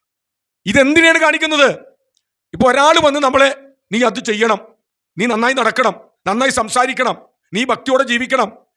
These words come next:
ക്രിസ്തുവിന്റെ ആ ഭക്തിയിൽ നീ നിലനിന്നേ പറ്റൂ" എന്ന് ആരെങ്കിലും വന്ന് പറഞ്ഞു തരുമ്പോൾ ആദ്യം നമുക്കൊരു കയ്പ്, ചവർപ്പ്, വേറെ പണിയില്ല, ഏത് നേരം ഉപദേശം, "അത് ചെയ്യ്, ഇത് ചെയ്യ്",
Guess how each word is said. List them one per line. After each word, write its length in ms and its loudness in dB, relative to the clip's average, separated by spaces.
ക്രിസ്തുവിന്റെ 560 -2
ആ 120 2
ഭക്തിയിൽ 400 -2
നീ 140 -2
നിലനിന്നേ 400 -2
പറ്റൂ" 320 0
എന്ന് 280 4
ആരെങ്കിലും 440 2
വന്ന് 140 2
പറഞ്ഞു 300 0
തരുമ്പോൾ 340 4
ആദ്യം 420 -2
നമുക്കൊരു 300 -6
കയ്പ്, 400 -4
ചവർപ്പ്, 420 -8
വേറെ 200 -6
പണിയില്ല, 480 -10
ഏത് 440 -8
നേരം 220 -6
ഉപദേശം, 440 -8
"അത് 180 -6
ചെയ്യ്, 340 -6
ഇത് 140 -8
ചെയ്യ്", 340 -8